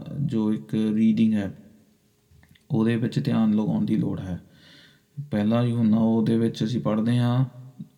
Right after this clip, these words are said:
ਉਹਦੇ ਵਿੱਚ ਉਹ ਕਹਿੰਦਾ ਹੈ ਕਿ ਇਹ ਸੰਸਾਰ ਤੇ ਇਸ ਸੰਸਾਰ ਦੀਆਂ ਵਸਤਾਂ ਨੂੰ ਪ੍ਰੇਮ ਨਾ ਕਰੋ। ਜਿਹੜਾ ਕੋਈ ਇਹ ਸੰਸਾਰ ਨੂੰ ਪ੍ਰੇਮ ਕਰਦਾ ਹੈ, ਉਹਦੇ ਵਿੱਚ ਪ੍ਰਭੂ ਦਾ ਪ੍ਰੇਮ ਨਹੀਂ ਹੈ।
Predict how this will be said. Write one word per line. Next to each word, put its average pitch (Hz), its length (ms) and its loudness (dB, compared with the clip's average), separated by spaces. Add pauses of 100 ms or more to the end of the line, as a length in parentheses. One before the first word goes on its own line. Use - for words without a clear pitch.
(140)
ਉਹਦੇ 110 240 0
ਵਿੱਚ 113 200 -2
ਉਹ 113 60 -2
ਕਹਿੰਦਾ 113 260 2
ਹੈ 131 100 0
ਕਿ 139 180 6
ਇਹ 127 280 2
ਸੰਸਾਰ 113 560 0
ਤੇ 117 200 0
ਇਸ 113 140 -4
ਸੰਸਾਰ 107 320 0
ਦੀਆਂ 110 180 2
ਵਸਤਾਂ 110 340 0
ਨੂੰ 110 120 2
ਪ੍ਰੇਮ 107 320 2
ਨਾ 98 240 -2
ਕਰੋ। - 280 -4 (680)
ਜਿਹੜਾ 123 320 4
ਕੋਈ 120 220 2
ਇਹ 120 100 0
ਸੰਸਾਰ 110 360 0
ਨੂੰ 107 140 2
ਪ੍ਰੇਮ 110 240 4
ਕਰਦਾ - 340 0
ਹੈ, 113 160 2
ਉਹਦੇ 110 300 2
ਵਿੱਚ 110 220 -2
ਪ੍ਰਭੂ 117 300 -2
ਦਾ 113 120 -2
ਪ੍ਰੇਮ 110 260 0
ਨਹੀਂ 104 300 0
ਹੈ। - 180 -6